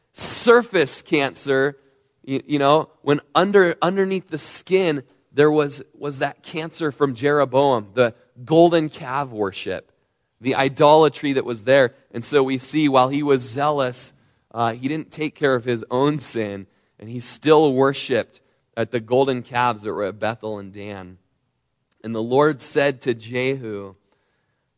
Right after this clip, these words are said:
uh, "Because you've done well in doing what was right in my sight,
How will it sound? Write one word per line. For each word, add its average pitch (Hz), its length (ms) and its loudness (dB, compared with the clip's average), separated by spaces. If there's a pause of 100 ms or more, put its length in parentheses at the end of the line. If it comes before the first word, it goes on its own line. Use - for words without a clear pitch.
(100)
uh, 101 320 -12
"Because 151 460 0
you've 143 200 -6
done 123 480 -2
well 117 640 0 (360)
in 120 160 -4
doing 143 340 -2
what 131 180 2
was 110 200 -6
right 123 320 0
in 120 200 -8
my 104 200 -6
sight, 117 720 -4